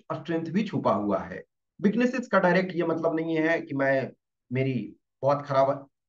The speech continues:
habit है कि मैं ये, अ, cigarette पी रहा हूँ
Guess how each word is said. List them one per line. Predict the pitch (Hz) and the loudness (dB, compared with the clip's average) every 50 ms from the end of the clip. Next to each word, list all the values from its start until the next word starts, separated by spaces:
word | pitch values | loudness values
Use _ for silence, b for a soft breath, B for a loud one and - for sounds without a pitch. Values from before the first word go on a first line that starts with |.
| _ - | _ -8
habit | 120 127 139 139 139 | -4 -4 -4 -4 -2
है | 131 131 135 135 127 131 _ _ _ _ _ _ | 0 2 2 2 0 -6 _ _ _ _ _ _
कि | 135 | -6
मैं | 123 123 123 123 120 113 104 - _ _ _ _ _ _ _ _ _ _ _ _ _ _ - _ _ _ _ - | -2 0 0 0 0 -2 -4 -10 _ _ _ _ _ _ _ _ _ _ _ _ _ _ -20 _ _ _ _ -10
ये, | 139 123 123 135 131 123 113 - - - _ - | -8 -4 -2 -2 0 0 -2 -4 -8 -16 _ -6
अ, | 117 107 101 98 95 95 - | -4 -4 -4 -4 -6 -8 -10
cigarette | - - 135 143 156 151 147 | -8 -2 2 4 4 4 4
पी | 143 139 | 4 4
रहा | 135 131 131 | 6 6 6
हूँ | 139 131 127 127 131 131 131 127 - | 4 2 2 0 0 -2 -6 -8 -10